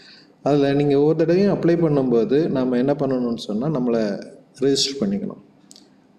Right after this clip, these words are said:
அப்போ இங்க "Sign up new applicant" அப்படின்னு வருது இல்லையா, இதை click பண்ணுங்க.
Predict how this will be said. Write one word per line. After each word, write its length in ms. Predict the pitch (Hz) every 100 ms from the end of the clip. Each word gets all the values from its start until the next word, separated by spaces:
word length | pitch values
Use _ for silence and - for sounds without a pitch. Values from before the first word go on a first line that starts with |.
| _
அப்போ 260 | 143 135 151
இங்க 560 | 143 127 131 127 127 - - - _ _ _ _ -
"Sign 340 | 156 180 185
up 200 | 180 - - - 135
new 140 | 156
applicant" 640 | 180 127 120 110 117 95 - - - - - -
அப்படின்னு 360 | 123 120 120
வருது 180 | 113 104
இல்லையா, 280 | - 156 131
இதை 200 | 117 -
click 260 | 120 -
பண்ணுங்க. 480 | 107 92 95 113 -